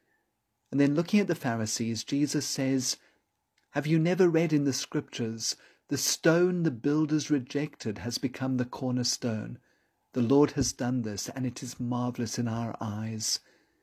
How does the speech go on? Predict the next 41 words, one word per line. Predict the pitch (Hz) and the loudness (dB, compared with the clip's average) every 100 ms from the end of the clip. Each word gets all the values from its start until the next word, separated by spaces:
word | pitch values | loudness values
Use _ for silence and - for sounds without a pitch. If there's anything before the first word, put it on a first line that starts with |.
| _ _ _ _ | _ _ _ _
Therefore | 131 143 139 | 6 6 6
I | 139 131 | 4 4
tell | 127 151 143 | 2 -2 2
you | 123 | 4
that | 117 110 | 2 -2
the | |
kingdom | 123 - 165 156 147 | -6 -2 0 2 2
of | 127 - | 0 -2
God | 135 131 | -2 0
will | 131 | 0
be | 123 | 0
taken | 120 - 139 139 131 | -2 -4 -6 -2 -4
away | 120 120 147 | -2 -2 -4
from | 156 151 127 | -2 -2 -2
you | 104 104 110 - - - | -2 -6 -8 -12 -20 -4
and | 123 120 | -2 0
given | 147 151 165 | 0 2 0
to | - 156 | 0 -2
a | |
people | 151 131 120 120 123 | -2 -4 -4 -2 -4
who | 120 | -2
will | 127 | -2
produce | 123 131 127 135 131 | -2 -6 0 0 0
its | 139 - | -4 -4
fruit. | - - 160 131 - - - _ _ _ _ _ _ | -10 -6 -6 -6 -10 -18 -18 _ _ _ _ _ _
Anyone | 147 156 185 180 | 2 4 6 4
who | 143 156 | 4 0
falls | 139 - 165 185 185 165 151 | 0 -2 0 4 4 4 0
on | 139 | 0
this | 135 135 | 0 -2
stone | - 120 104 110 | -4 -4 -6 -6
will | 113 | -4
be | 123 | -2
broken | 113 - 131 151 - 151 | -4 -4 -2 -2 -2 -4
to | - | -4
pieces. | - 117 110 - 104 101 110 - - _ _ _ _ _ | -8 -6 -6 -6 -6 -8 -6 -6 -8 _ _ _ _ _
Anyone | - 147 135 135 | 2 4 4 4
on | 127 123 | 2 0
whom | 139 127 | 0 0
it | 120 - | 0 -4
falls | - 135 120 107 107 - | -6 -4 -4 -8 -10 -10